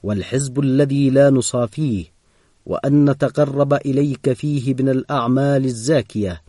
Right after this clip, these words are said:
بما تطهرنا به من الذنوب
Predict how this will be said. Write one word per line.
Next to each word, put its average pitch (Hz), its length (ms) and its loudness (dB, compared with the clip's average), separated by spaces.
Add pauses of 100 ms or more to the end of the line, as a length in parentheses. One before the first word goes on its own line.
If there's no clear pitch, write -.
(520)
بما 131 440 4
تطهرنا 139 1120 0 (460)
به 131 480 0
من 131 180 2
الذنوب 117 640 0